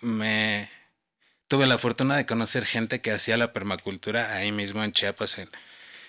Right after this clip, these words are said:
en San Cristóbal. Y entonces, bueno, ya no me fui a Brasil, pero fui invitado a esta ecoaldea. Llegué casualmente con el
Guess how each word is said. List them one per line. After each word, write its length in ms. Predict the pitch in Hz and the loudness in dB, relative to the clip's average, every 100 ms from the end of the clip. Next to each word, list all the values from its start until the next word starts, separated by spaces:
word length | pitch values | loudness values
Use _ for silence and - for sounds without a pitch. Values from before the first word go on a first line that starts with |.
| - - | -20 -8
en 640 | 95 98 90 92 90 85 | -6 -4 -4 -6 -8 -6
San 200 | 85 98 | -4 -2
Cristóbal. 600 | 92 101 - 127 127 107 - - - - | -2 -2 0 4 4 2 -4 -14 -16 -8
Y 80 | 117 | -4
entonces, 380 | 110 123 117 131 | 0 2 2 2
bueno, 240 | 127 131 | 4 4
ya 140 | 117 123 | 6 6
no 80 | |
me 120 | 127 123 | 4 4
fui 140 | 135 | 4
a 40 | |
Brasil, 480 | 127 131 - 143 175 - - - - - | 6 4 4 2 0 -6 -18 -20 -20 -12
pero 160 | - 117 | -2 0
fui 160 | - 139 | 4 6
invitado 460 | 135 131 139 135 | 6 6 8 8
a 80 | 131 | 8
esta 180 | 131 143 | 6 2
ecoaldea. 400 | 135 143 175 170 | 4 6 6 6
Llegué 720 | 131 131 135 151 147 143 139 | 6 4 6 4 4 2 0
casualmente 540 | 127 127 131 131 127 143 | 0 2 2 2 0 -2
con 220 | 117 107 | -2 -4
el 140 | 101 | -6